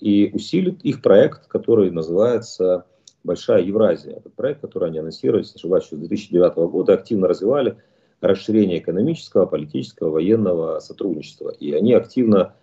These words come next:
в этот союз пытались вовлечь Германию. Реализация такого союза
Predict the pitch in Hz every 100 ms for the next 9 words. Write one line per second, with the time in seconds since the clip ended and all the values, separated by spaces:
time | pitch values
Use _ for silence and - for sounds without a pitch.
0 | _ _ 101 107 101 - 92 160 - -
1 | 110 110 - 76 78 107 110 - _ _
2 | _ - 90 92 82 69 - - _ _
3 | _ _ - 101 113 113 147 - 104 107
4 | 120 113 107 110 175 208 135 110